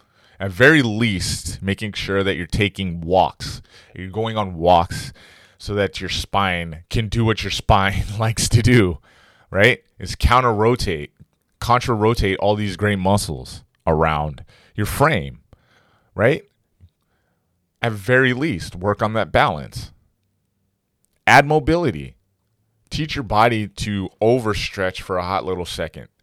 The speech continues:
to respond proprioceptively, um, meaning you strengthen one side and stretch the other, right? Adding pressure to the system. Teach your body to do that. Add mobility back to the system,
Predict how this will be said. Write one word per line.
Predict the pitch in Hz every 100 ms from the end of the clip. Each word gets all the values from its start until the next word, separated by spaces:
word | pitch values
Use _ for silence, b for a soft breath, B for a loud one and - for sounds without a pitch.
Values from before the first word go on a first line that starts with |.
| _ _ _ _ -
to | 127
respond | 110 113 - - 113 113 110 104 - b b b b -
proprioceptively, | - 113 110 107 101 98 110 101 101 87 92 87 82 b b b b b b b -
um, | 95 92 87 82 78 -
meaning | 98 110 107 104
you | 98
strengthen | 85 - 95 - - 95 104 117 123 - 123
one | 120 120
side | - 131 127 123 80
and | 69
stretch | - - - 98 107 107
the | 101 95
other, | 87 71 58 - _ _
right? | - 87 -
Adding | - 95 98 90
pressure | - - 101 - 101
to | -
the | 87
system. | 87 98 87 - - _ _ _ b b b b b b b b b -
Teach | 139 156
your | 135
body | 110 110 110
to | 98
do | 92
that. | 90 92 -
Add | 92 110
mobility | 110 98 98 95 90
back | 80 82 -
to | 85
the | 76
system, | - 69 - 65